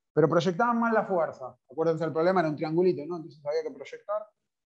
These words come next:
Digo, es una tontería en el sentido, estoy seguro que la mayoría, si no está nervioso en estas instancias, lo proyecta bien, pero el problema es que eso, ah, genera una cascada de errores que vienen después.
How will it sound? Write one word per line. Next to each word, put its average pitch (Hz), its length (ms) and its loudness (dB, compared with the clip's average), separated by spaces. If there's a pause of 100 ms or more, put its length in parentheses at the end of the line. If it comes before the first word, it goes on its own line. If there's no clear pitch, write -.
(1200)
Digo, 262 180 4
es 254 100 2
una 247 180 2
tontería 233 300 2
en 262 80 -2
el 208 80 -2
sentido, 214 220 0
estoy 226 160 0
seguro 254 220 2
que 233 60 4
la 208 60 2
mayoría, 240 400 0
si - 180 -12
no 233 120 -4
está 233 200 -4
nervioso 214 460 2
en 196 80 -8
estas 208 200 -16
instancias, 233 380 -6
lo 180 80 0
proyecta 190 400 -4
bien, 240 140 -6
pero 196 120 0
el 170 40 4
problema 196 220 0
es - 60 -8
que 226 80 -8
eso, - 160 -2
ah, 208 320 0 (180)
genera 175 240 0
una 180 160 0
cascada 196 460 6
de 165 60 10
errores 185 360 4
que 160 100 -4
vienen 165 240 0
después. 143 360 -2